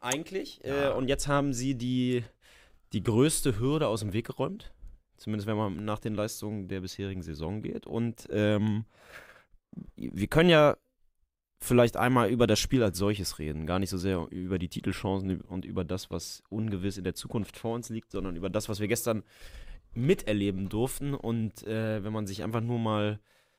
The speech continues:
Speaker 1: das Fußballspiel, äh, reinzieht, muss man sagen, das war mal was, das hat mal wieder Spaß gemacht zuzugucken. Es war auch eins der Spiele seit, oder, oder seit längerer Zeit mal wieder ein Spiel, auf das ich mich richtig gefreut habe.
Speaker 2: Ich mag's ja kaum aussprechen,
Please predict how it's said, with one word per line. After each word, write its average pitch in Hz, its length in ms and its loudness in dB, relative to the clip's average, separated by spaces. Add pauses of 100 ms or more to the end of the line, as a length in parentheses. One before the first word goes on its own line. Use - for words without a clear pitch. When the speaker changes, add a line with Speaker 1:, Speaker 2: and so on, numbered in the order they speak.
(580)
Speaker 1:
das 98 160 0
Fußballspiel, 120 720 2
äh, 113 220 4
reinzieht, 113 420 0
muss 110 160 -4
man 117 160 0
sagen, 110 400 -2 (760)
das - 240 -4
war 107 140 4
mal 117 220 4
was, 113 180 2
das 101 140 -4
hat 113 80 0
mal 113 120 0
wieder 104 160 -2
Spaß 113 300 -2
gemacht 107 220 -8
zuzugucken. - 480 -10 (240)
Es 90 120 -6
war 117 80 4
auch 156 120 2
eins 143 260 -2
der 131 460 -2
Spiele - 580 -8
seit, - 320 -4
oder, 85 300 -6
oder 90 160 -4
seit 92 160 -2
längerer 131 320 2
Zeit 165 180 -2
mal 123 140 -2
wieder 113 140 -2
ein 107 40 -6
Spiel, 120 220 -4
auf 110 80 -4
das 113 140 -6
ich 120 40 -8
mich 113 140 -10
richtig 123 240 -12
gefreut - 320 -10
habe. 65 160 -14 (640)
Speaker 2:
Ich 110 120 -8
mag's 143 180 2
ja 156 80 0
kaum 139 200 0
aussprechen, 120 640 -2